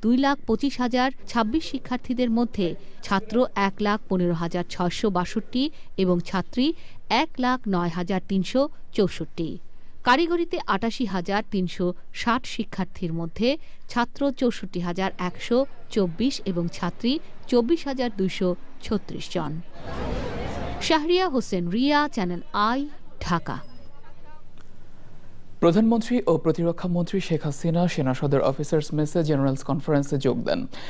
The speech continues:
Speaker 2: কনফারেন্সে প্রধানমন্ত্রী বাংলাদেশ সেনাবাহিনীর সকল জেনারেলের উদ্দেশ্যে দিক নির্দেশনামূলক বক্তব্য দেন এবং তাদের সঙ্গে মতবিনিময় করেন।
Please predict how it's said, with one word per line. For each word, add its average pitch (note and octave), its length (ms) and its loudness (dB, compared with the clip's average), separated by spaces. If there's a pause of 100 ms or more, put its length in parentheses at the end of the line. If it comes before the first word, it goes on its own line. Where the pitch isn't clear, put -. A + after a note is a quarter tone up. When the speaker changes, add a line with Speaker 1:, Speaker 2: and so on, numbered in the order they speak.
(180)
Speaker 2:
কনফারেন্সে G3+ 400 0
প্রধানমন্ত্রী E3+ 480 2
বাংলাদেশ C#3+ 420 2
সেনাবাহিনীর D3+ 420 0
সকল D3+ 320 2
জেনারেলের C#3 420 2
উদ্দেশ্যে D3+ 440 2
দিক C#3+ 240 -2
নির্দেশনামূলক C#3+ 640 2
বক্তব্য C3+ 380 2
দেন G#3+ 180 4 (300)
এবং E3 160 6
তাদের D#3+ 220 0
সঙ্গে E3+ 440 2
মতবিনিময় B2+ 480 2
করেন। - 320 0